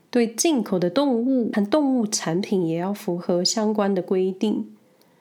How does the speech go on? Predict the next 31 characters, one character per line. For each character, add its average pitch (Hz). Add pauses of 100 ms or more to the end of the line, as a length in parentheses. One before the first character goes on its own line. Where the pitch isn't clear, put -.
(160)
那 294
最 311
后 320
一 302
个 277
项 269
目 254
是 240
部 247
分 214
取 -
消 196
预 202
扣 190
税， - (220)
瑞 330
士 311
选 175
民 170
需 -
要 233
决 196
定 220
修 196
改 190
联 190
邦 240
预 262
扣 240
税 208
法。 233